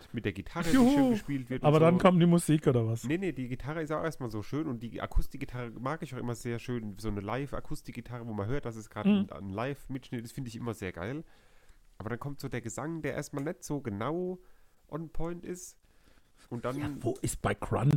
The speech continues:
Speaker 2: der Gesang on point?
Speaker 1: Ja, aber irgendwie war so ganz
Speaker 2: Bei Nirvana
Speaker 1: daneben
Speaker 2: oder bei
Speaker 1: irgendwie. Und
Speaker 2: Mhm.
Speaker 1: dann der Bass, der hatte so einen Phaser-Effekt, das hat mir eigentlich ganz gut gefallen. Weiß ich nicht, ob es wirklich ein
Speaker 2: Mhm.
Speaker 1: gewollter Effekt war, oder weil das vielleicht auch ein Akustikbass war oder so, dass der so geklungen hat oder was.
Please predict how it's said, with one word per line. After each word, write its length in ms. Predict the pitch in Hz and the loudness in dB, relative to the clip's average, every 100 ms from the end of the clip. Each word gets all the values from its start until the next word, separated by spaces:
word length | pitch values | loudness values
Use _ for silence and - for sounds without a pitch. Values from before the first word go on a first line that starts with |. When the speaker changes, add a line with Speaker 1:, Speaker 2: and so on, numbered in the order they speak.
| 127 - | 4 0
Speaker 2:
der 80 | |
Gesang 440 | 117 - - 123 131 | -2 -4 0 0 0
on 240 | 117 120 | 0 0
point? 520 | - - 117 117 101 | -2 0 0 0 -2
Speaker 1:
Ja, 320 | 98 120 165 160 | -6 -6 -6 -4
aber 180 | 131 123 | -4 -2
irgendwie 240 | 147 143 | -2 -2
war 120 | 131 | -4
so 140 | 135 131 | -6 -6
ganz 180 | 127 | -4
Speaker 2:
Bei 60 | 156 | 2
Nirvana 840 | 117 120 110 123 180 139 120 110 - | 4 4 4 4 6 6 4 0 -2
Speaker 1:
daneben 400 | 104 104 107 107 | -2 0 0 -2
Speaker 2:
oder 80 | 95 | -4
bei 60 | |
Speaker 1:
irgendwie. 540 | 98 95 90 90 90 - - - - - | -4 -6 -8 -8 -8 -12 -20 -20 -20 -10
Und 120 | 120 | -6
Speaker 2:
Mhm. 40 | 104 | -4
Speaker 1:
dann 220 | 113 117 | -4 -2
der 120 | 107 | -6
Bass, 280 | - 131 - | -4 -6 -4
der 120 | 117 | -6
hatte 120 | 113 | -6
so 120 | 113 104 | -6 -8
einen 100 | 95 | -6
Phaser-Effekt, 640 | - 143 160 - 170 165 | -4 -4 -4 -6 -8 -10
das 100 | 120 | -10
hat 120 | 127 | -10
mir 80 | - | -10
eigentlich 160 | 107 - | -10 -10
ganz 160 | 104 | -12
gut 140 | - 95 | -14 -14
gefallen. 280 | - 127 | -8 -4
Weiß 180 | 117 135 | -2 -4
ich 60 | 127 | -6
nicht, 100 | 123 | -8
ob 80 | 101 | -6
es 80 | 117 | -8
wirklich 260 | 120 113 | -10 -10
ein 360 | 107 120 117 107 | -2 0 2 0
Speaker 2:
Mhm. 60 | |
Speaker 1:
gewollter 240 | 113 110 98 | 0 -2 -4
Effekt 260 | - 127 | -8 -8
war, 120 | 135 123 | -4 -4
oder 400 | 110 107 101 - | -4 -4 -4 -6
weil 140 | 104 | -8
das 120 | 98 | -8
vielleicht 260 | - 98 - | -8 -8 -6
auch 60 | |
ein 100 | 104 | -8
Akustikbass 680 | - - 139 - - 127 - | -8 -6 -6 -6 -8 -8 -6
war 140 | 123 123 | -8 -6
oder 100 | 113 | -6
so, 80 | 113 | -6
dass 180 | 104 - | -8 -6
der 180 | 113 | -6
so 320 | 120 120 120 113 | -6 -6 -6 -8
geklungen 480 | 117 - 123 123 | -14 -12 -10 -8
hat 180 | 117 127 | -10 -10
oder 180 | - 117 | -10 -10
was. 200 | 117 | -10